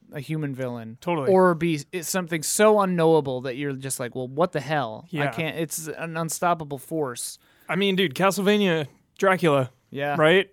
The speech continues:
Speaker 2: Like,
Speaker 1: Yeah.
Speaker 2: episode one, no spoilers, like,
Speaker 1: So good.
Speaker 2: that motivation,
Speaker 1: Oh my God.
Speaker 2: like,
Speaker 1: So
Speaker 2: I can
Speaker 1: good.
Speaker 2: relate to th-, I can see that motivation, you know, if
Speaker 1: Yeah.
Speaker 2: that happened. It's
Speaker 1: Yeah.
Speaker 2: like, okay.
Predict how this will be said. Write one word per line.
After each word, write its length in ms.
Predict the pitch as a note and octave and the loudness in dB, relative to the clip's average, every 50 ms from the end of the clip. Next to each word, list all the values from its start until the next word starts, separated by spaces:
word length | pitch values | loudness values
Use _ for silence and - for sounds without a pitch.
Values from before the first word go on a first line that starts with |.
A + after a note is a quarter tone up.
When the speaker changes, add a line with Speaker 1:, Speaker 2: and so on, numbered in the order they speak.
| _ - | _ 0
Speaker 2:
Like, 140 | E3 D#3+ | 4 4
Speaker 1:
Yeah. 160 | D#3+ E3+ F3 E3 | 6 6 6 6
Speaker 2:
episode 480 | F#3 E3 F3+ E3+ - G#3 G3 G3 E3+ D3 | 6 4 4 4 2 4 4 4 2 2
one, 360 | D3 F3 G3 F3+ D#3 D#3 D#3 | 2 2 2 2 2 0 0
no 120 | D#3 D#3+ E3+ | -2 -2 -2
spoilers, 680 | - - - G3+ G3 G3 F3+ E3+ D#3 D3+ E3+ E3+ - | -2 -2 0 0 0 0 0 -2 -4 -4 -4 -4 -2
like, 420 | E3+ D#3 D3+ D3 D3 C#3+ - - _ _ _ _ _ _ _ _ _ | -2 0 0 0 -2 -2 -6 -14 _ _ _ _ _ _ _ _ _
Speaker 1:
So 280 | - - - E3 D3+ C#3 | -16 -10 -6 -6 -6 -6
good. 300 | B2 C3 B2+ A#2+ A#2 A#2 | -6 -8 -10 -10 -10 -4
Speaker 2:
that 300 | E3 D#3+ F3 F#3 - - | 2 4 6 6 6 4
motivation, 1000 | E3 E3 F3 F#3 F#3 F3 E3+ C#3 B2+ C3 D3 D3 F3 F#3 - - - A#3+ B3+ B3+ | 2 4 4 6 6 4 2 0 -2 -2 -2 0 0 -2 -2 -2 -2 -2 -2 -2
Speaker 1:
Oh 100 | B3+ C4 | -2 -4
my 140 | C3+ B2 A#2+ | -6 -8 -10
God. 340 | B2 C3 B2+ B2 B2 B2 B2+ - - | -8 -8 -8 -8 -8 -10 -12 -6 -2
Speaker 2:
like, 300 | D3+ D#3 D3 C#3+ - - | 2 2 2 2 2 2
Speaker 1:
So 80 | D#3 E3 | 4 4
Speaker 2:
I 80 | F#3 | 4
can 200 | F3+ - A#3+ G#3+ | 4 2 0 0
Speaker 1:
good. 140 | G3+ F#3 D#3 | 0 0 2
Speaker 2:
relate 540 | E3 F#3 F3+ D#3+ D#3 E3 E3+ F3+ - - - | 4 4 4 4 4 4 4 4 2 -2 -6
to 160 | - E3+ D3+ | -2 -2 0
th-, 100 | D#3+ D3+ | 0 0
I 60 | D#3 | -2
can 180 | D#3+ F3 D#3+ D3 | -2 -2 -4 -4
see 320 | C3+ - - - F#3+ F#3 | -2 -2 0 0 0 0
that 240 | D#3 D3+ C#3 - - | 0 -2 -4 -4 -4
motivation, 680 | D#3+ D3+ D3 C#3 C3+ C#3 C#3 C#3 C3 - - A#2 A2 | -4 -2 -2 -2 -2 -2 -4 -4 -6 -8 -14 -16 -18
you 120 | A#2 A#2+ B2 | -16 -14 -12
know, 160 | B2 B2+ B2+ | -10 -10 -8
if 60 | C#3+ | -6
Speaker 1:
Yeah. 140 | C#3 C3+ B2+ | -4 -4 -4
Speaker 2:
that 60 | A#2+ | -4
happened. 340 | C#3+ C3 A#2 A#2 A2 A2 A2 | -4 -6 -8 -10 -14 -18 -16
It's 140 | A2+ - C#3+ | -14 -10 -8
Speaker 1:
Yeah. 200 | D3 C#3+ C3+ B2 | -6 -6 -6 -6
Speaker 2:
like, 480 | B2 - _ _ _ _ - B2 A2+ A#2+ | -8 -12 _ _ _ _ -20 -20 -16 -12
okay. 320 | - - F3+ E3 F3 | -8 -6 -6 -4 -6